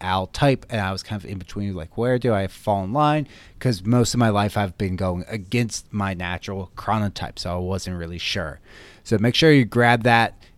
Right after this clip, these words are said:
It will be very helpful, and best of, best part, it's totally free. Also, while you're at that, make sure you go and rate the show as well. Give it a five-star review. Not only does this help me, but it also helps this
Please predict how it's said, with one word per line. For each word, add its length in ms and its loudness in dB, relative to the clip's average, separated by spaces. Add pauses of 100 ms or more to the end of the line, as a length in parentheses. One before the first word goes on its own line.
It 200 -2
will 140 0
be 200 0
very 320 2
helpful, 440 -2
and 320 -4
best 220 -6
of, 120 -4 (680)
best 220 -4
part, 180 2 (160)
it's 120 -10
totally 200 4
free. 240 0 (460)
Also, 240 8
while 240 10
you're 200 6
at 260 2
that, 420 -2 (260)
make 140 -2
sure 180 2
you 180 4
go 360 6
and 420 2
rate 240 2
the 120 2
show 400 4
as 220 0 (100)
well. 360 6
Give 180 2
it 60 4
a 60 4
five-star 880 0
review. 720 2 (360)
Not 200 4
only 220 6
does 220 4
this 200 -2
help 360 4
me, 500 6
but 200 4
it 100 2
also 380 6
helps 320 0
this 180 -4